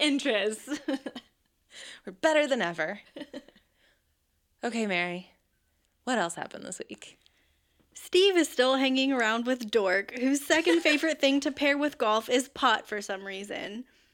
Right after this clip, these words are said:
Speaker 3: He convinces Steve to partake and even gives him a little extra for later. Steve is so excited to share with Claire, but Claire's like,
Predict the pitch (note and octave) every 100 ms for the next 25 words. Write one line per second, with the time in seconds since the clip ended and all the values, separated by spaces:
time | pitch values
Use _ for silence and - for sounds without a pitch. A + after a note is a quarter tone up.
0 | _ _ _ F4 F4 F4 D4 D4 D4+ C#4
1 | - B3+ C4+ C#4+ C#4 C#4 C#4 A3 A3+ A#3
2 | B3+ C#4 C#4+ C4+ C#4 C#4+ B3 A3 B3+ C4+
3 | B3 B3 C#4 C4+ C#4+ C4 G3 F3+ F3+ G#3+
4 | _ _ _ - - E4 C#4+ C4+ B3+ C4
5 | D4 C4 A#3+ G#3+ G#3 G#3+ G#3+ A3+ B3 B3
6 | C4+ G#3+ F#3 G3 A3+ - D4 D#4 C#4+ D4
7 | C4 C4